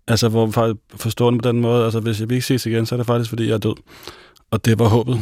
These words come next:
Nogle gange er håbet om liv, og nogle gange er håbet om død. Og jeg forstår hende faktisk rigtig godt. Jeg håber, hun ikke, hun, øh,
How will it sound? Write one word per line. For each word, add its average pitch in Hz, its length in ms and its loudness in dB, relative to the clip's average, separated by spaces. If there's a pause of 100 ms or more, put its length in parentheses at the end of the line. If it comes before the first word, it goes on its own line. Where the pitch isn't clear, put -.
Nogle 127 240 2
gange 123 140 4
er 120 40 4
håbet 127 240 4
om 117 120 2
liv, 143 200 0
og 131 100 2
nogle 120 160 2
gange 117 160 0
er 110 40 0
håbet 117 220 -2
om 117 120 -2
død. 117 200 -4 (160)
Og - 60 -10
jeg 110 80 -4
forstår 117 280 -4
hende 117 120 -2
faktisk 110 260 -4
rigtig 113 200 -6
godt. 113 160 -6 (160)
Jeg 123 80 0
håber, 120 240 2
hun 120 120 -2
ikke, 113 120 -8
hun, 123 180 -4
øh, 113 60 -4